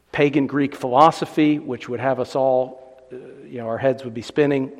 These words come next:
but instead to consider the manifestation of this same pattern in our own Western culture, and particularly in the United States of America,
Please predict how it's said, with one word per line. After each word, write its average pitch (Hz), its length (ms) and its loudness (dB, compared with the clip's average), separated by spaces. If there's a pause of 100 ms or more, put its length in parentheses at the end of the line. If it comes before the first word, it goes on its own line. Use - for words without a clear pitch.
(720)
but 135 160 0
instead 135 680 6 (280)
to 151 80 0
consider 170 440 0
the 147 80 0
manifestation 160 760 2
of 139 80 -4
this 135 200 -2
same 202 460 0
pattern 113 540 0 (400)
in 143 100 0
our 139 220 2
own 147 280 4
Western 135 380 2
culture, 156 480 4
and 135 240 -6
particularly 143 760 2 (360)
in 143 180 2
the 139 80 2
United 131 460 4
States 131 380 0
of 123 100 -4
America, 147 640 4